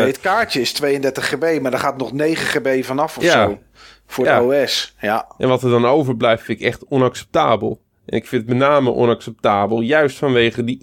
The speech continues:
Speaker 2: e-shop, waar ik echt gewoon, eh, voor het eerst sinds tijden gewoon potentieel, eh, eh, echt inzie.
Speaker 1: Ja, volgens mij is in Japan is er een Dragon Quest Collection of zo, waar, eh,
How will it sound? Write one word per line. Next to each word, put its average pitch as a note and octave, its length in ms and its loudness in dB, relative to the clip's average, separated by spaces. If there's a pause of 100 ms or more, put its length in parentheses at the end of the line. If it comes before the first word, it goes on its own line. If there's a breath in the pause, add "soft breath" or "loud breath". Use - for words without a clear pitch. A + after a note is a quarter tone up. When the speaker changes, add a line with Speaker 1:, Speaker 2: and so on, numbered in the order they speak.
Speaker 2:
e-shop, D#3 420 -2 (100)
waar B2+ 120 -2
ik - 80 -14
echt - 180 -2
gewoon, C3 400 2
eh, A#2+ 460 4 (340 loud breath)
voor C#3 140 -8
het - 80 -12
eerst D3 140 0
sinds C3 220 -2
tijden B2+ 320 2
gewoon A#2+ 180 0
potentieel, D3 720 2
eh, A#2+ 240 4
eh, A2 420 0
echt - 240 -6
inzie. G#2+ 540 0 (520)
Speaker 1:
Ja, A2 180 -2
volgens B2+ 280 -2
mij C#3 180 2
is C3 100 0
in B2 100 0
Japan C#3 520 0
is B2+ 220 -4
er B2 80 -2
een A2 200 -4
Dragon D3+ 440 -2
Quest - 420 -2
Collection B2 560 0
of G#2 100 -4
zo, A#2+ 280 0
waar, A2+ 320 0
eh, A2 400 0